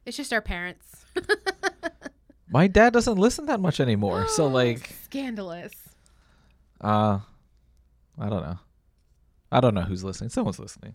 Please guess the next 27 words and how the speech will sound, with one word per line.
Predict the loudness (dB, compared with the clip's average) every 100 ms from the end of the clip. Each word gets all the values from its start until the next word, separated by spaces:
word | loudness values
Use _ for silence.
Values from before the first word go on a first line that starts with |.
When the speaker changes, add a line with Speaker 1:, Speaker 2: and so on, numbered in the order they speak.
| _
Speaker 1:
Somebody's | -8 -6 -6
listening, | -8 -12 -16 -12
obviously. | -12 -12 -16 -20 _ _ _ _ _ _ -20 _
That's | -8 -8
Speaker 2:
Yeah. | -8
Speaker 1:
a |
mouthful | -12 -16 -18
of | -20 -20
cupcake. | -20 -20 -20 _ _
Speaker 2:
Thank | -6 -6 -8
you. | -20 -20 _ _
Speaker 1:
You | -18
take | -14 -14
the | -16
floor. | -18 -20 -20 _ _
I'm | -20
eating. | -20 -20 -20 _ _ -4
Speaker 2:
Oh, | 0 0 -2
yeah. | -2 -2 -2 _ _ _ -20 _
Uh, | 6 8 8 6 4 0 -8 _ _ -20 -20
I | -2 4
did | 4
wanna | 6 4 4
reserve | 4 2 2 0
a |
section | -2 -2 -4 -6
for, | -6 -2 2 2 0 -2